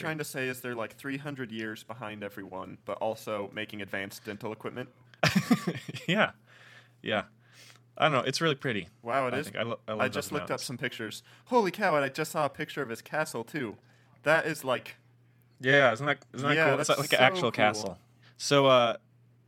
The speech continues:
Speaker 2: yeah.
Speaker 1: Holy cow.
Speaker 2: Okay. Uh, okay, a little bit about the government. They, like I said, it's an absolute monarchy. Monarch?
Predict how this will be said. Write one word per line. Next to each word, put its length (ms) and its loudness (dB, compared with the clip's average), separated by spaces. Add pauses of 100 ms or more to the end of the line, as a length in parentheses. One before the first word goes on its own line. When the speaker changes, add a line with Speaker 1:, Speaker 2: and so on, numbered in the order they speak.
(500)
Speaker 2:
yeah. 320 6 (520)
Speaker 1:
Holy 340 -4
cow. 440 -4 (320)
Speaker 2:
Okay. 200 2 (500)
Uh, 260 8
okay, 220 4
a 40 0
little 200 2
bit 100 2
about 160 6
the 60 -4
government. 420 2 (200)
They, 360 -2 (100)
like 160 -2
I 40 -10
said, 140 -2
it's 120 -6
an 60 -2
absolute 480 -4 (240)
monarchy. 720 -4 (840)
Monarch? 420 -16